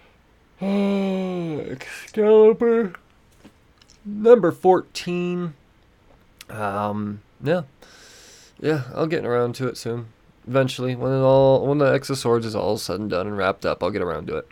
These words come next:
Uh, Iron Man number three is coming out, and that Verigi cover, you know, celebrating Native American Heritage Month, I think is what, what month,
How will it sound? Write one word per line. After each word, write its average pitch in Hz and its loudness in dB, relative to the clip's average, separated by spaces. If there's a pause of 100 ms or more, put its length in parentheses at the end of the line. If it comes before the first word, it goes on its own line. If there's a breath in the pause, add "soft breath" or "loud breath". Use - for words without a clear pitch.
(760 loud breath)
Uh, 110 -2
Iron 151 2
Man 143 0
number 120 0
three 156 0
is 139 -2
coming 147 -4
out, 143 0
and 113 -6
that 113 -2
Verigi 120 -6
cover, 123 -2 (180)
you 127 -12
know, 117 -2
celebrating 113 -4
Native 107 -6
American 110 -4
Heritage 127 -4
Month, 160 -4
I 156 -6
think 160 -6
is 147 -10
what, 160 -8
what 160 -8
month, 135 -4